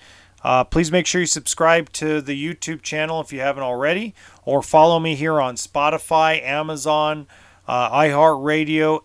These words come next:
and wherever you get your podcast. Um, I do wanna give a big shout out to one of my, uh, brands that actually sends me free shit all the time. They're called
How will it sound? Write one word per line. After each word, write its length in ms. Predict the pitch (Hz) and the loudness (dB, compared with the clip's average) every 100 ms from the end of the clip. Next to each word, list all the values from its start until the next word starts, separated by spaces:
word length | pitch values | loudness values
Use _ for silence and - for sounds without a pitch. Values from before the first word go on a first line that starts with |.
| _ | _
and 300 | 143 151 151 | -4 -2 -4
wherever 560 | 135 147 - 156 151 160 | -6 -8 -6 -6 -4 -2
you 320 | 143 147 143 | -2 -2 -4
get 340 | 131 139 - | -4 -4 -6
your 220 | 135 135 | -6 -6
podcast. 1000 | 139 147 156 160 - 110 95 - - - _ _ - - _ _ - | -4 2 2 2 -4 -8 -8 -10 -12 -14 _ _ -20 -20 _ _ -8
Um, 560 | 120 120 117 120 120 | -2 0 0 0 -2
I 140 | - 147 | -2 -2
do 200 | 143 208 | 0 2
wanna 260 | 202 196 | 4 4
give 240 | 170 185 175 | 2 0 0
a 80 | 147 | -2
big 360 | 117 165 180 | -4 -4 -2
shout 380 | - 170 170 165 | -2 2 6 6
out 320 | 170 170 165 | 6 4 2
to 340 | - 151 143 139 | -6 -4 -4 -4
one 300 | 131 156 165 | -2 -2 0
of 220 | 156 123 | -4 -4
my, 500 | 139 143 143 139 127 _ _ _ | 0 0 0 -6 -10 _ _ _
uh, 240 | 131 123 | -6 -4
brands 760 | 104 101 135 156 170 175 180 - | -6 -8 0 4 6 6 2 -4
that 120 | 147 - | -6 0
actually 460 | 160 160 - 160 143 | 0 0 -2 -4 -4
sends 320 | - 160 139 | -4 -4 -8
me 120 | 139 | -10
free 300 | - 165 170 | -10 -8 -6
shit 300 | - 165 170 | -4 -4 -2
all 140 | 165 | -2
the 60 | 160 | -2
time. 480 | - 156 156 160 143 | -6 -6 -4 -6 -10
They're 140 | 131 127 | -12 -10
called 360 | - 131 127 | -4 -2 -4